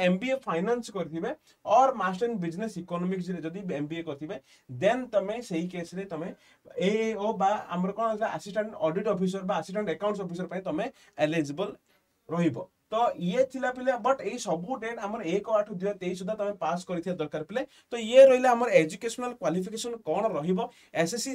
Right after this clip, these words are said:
ସି ଜି ଏଲ୍ ଦୁଇ ହଜାର ତେଇଶ ମାନେ ତେଇଶର ଡିଫରେଣ୍ଟ ଡିଫରେଣ୍ଟ ପୋଷ୍ଟ ପାଇଁ। ଆଶା କରୁଛି ସମସ୍ତଙ୍କୁ ଠିକ୍ ଲାଗିଥିବ, ସେସନ ଠିକ୍ ଲାଗିଥିବ। ଆଉ ଇଏ ଥିଲା actual ଆମର qualification କ'ଣ ରହୁଛି, ଆଉ ୟାକୁ ଦେଖି ତମେ apply କରିବ ପିଲେ। ବହୁତ ସାରା apply post ବାହାରିଛି,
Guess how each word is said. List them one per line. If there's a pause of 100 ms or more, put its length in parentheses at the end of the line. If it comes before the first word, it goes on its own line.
ସି
ଜି
ଏଲ୍
ଦୁଇ
ହଜାର
ତେଇଶ
ମାନେ
ତେଇଶର (380)
ଡିଫରେଣ୍ଟ
ଡିଫରେଣ୍ଟ (100)
ପୋଷ୍ଟ
ପାଇଁ। (380)
ଆଶା
କରୁଛି (100)
ସମସ୍ତଙ୍କୁ
ଠିକ୍
ଲାଗିଥିବ, (120)
ସେସନ (100)
ଠିକ୍
ଲାଗିଥିବ। (440)
ଆଉ
ଇଏ (120)
ଥିଲା (340)
actual (320)
ଆମର (400)
qualification (180)
କ'ଣ (120)
ରହୁଛି, (360)
ଆଉ (100)
ୟାକୁ
ଦେଖି
ତମେ
apply
କରିବ
ପିଲେ। (100)
ବହୁତ
ସାରା (100)
apply (200)
post
ବାହାରିଛି,